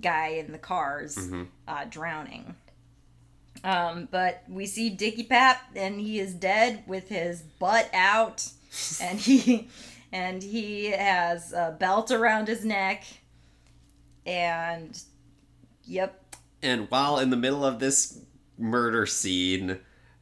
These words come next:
Speaker 2: the detective asks the, uh, psychologist, the psychiatrist, to perjure himself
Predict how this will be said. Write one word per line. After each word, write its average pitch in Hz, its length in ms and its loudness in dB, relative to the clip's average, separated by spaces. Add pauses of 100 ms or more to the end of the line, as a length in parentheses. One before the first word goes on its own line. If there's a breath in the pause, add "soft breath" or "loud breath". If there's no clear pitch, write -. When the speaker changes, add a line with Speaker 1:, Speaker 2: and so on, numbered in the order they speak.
(120)
Speaker 2:
the 104 480 -2
detective 117 640 -2 (100)
asks - 680 0
the, 117 600 -2 (340)
uh, 101 320 -4 (480)
psychologist, 104 1000 -4
the - 60 -12
psychiatrist, 107 1000 -4 (440 soft breath)
to 127 160 2
perjure 135 540 4
himself 90 840 0